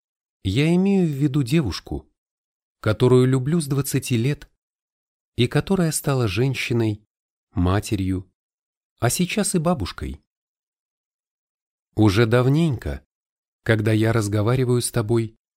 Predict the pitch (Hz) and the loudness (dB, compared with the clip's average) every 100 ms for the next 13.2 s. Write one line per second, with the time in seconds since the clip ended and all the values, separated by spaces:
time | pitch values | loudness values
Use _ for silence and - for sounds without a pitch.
0 | _ _ _ _ _ _ - 147 - - | _ _ _ _ _ _ 0 2 2 -4
1 | 180 185 151 - 143 135 175 160 - - | -2 0 2 2 0 2 0 0 -4 -4
2 | 131 _ _ _ _ _ _ _ _ - | -6 _ _ _ _ _ _ _ _ 2
3 | 110 107 107 104 98 90 113 131 _ _ | 4 4 2 0 2 2 -2 -6 _ _
4 | _ _ _ _ _ _ - - 151 143 | _ _ _ _ _ _ -8 2 2 2
5 | 151 165 185 - 143 147 - - 117 101 | 2 2 0 -2 -2 -2 -2 -2 0 2
6 | 85 78 76 - _ _ _ _ _ _ | 0 -2 -6 -12 _ _ _ _ _ _
7 | _ _ _ _ _ _ _ _ _ 110 | _ _ _ _ _ _ _ _ _ 4
8 | 139 151 165 160 - 180 151 95 95 104 | 4 4 2 0 0 0 0 0 0 0
9 | 127 - 139 131 123 - - - 143 135 | -2 0 -2 -2 -4 -6 -6 -4 -2 -2
10 | 131 127 - _ _ _ _ _ _ _ | -2 -4 -6 _ _ _ _ _ _ _
11 | - - 113 117 110 120 - 170 151 143 | -10 0 4 4 2 -2 0 0 0 -2
12 | - 127 98 107 107 127 120 127 135 - | -2 -2 2 0 0 -2 -2 -2 -4 -4
13 | 78 | -6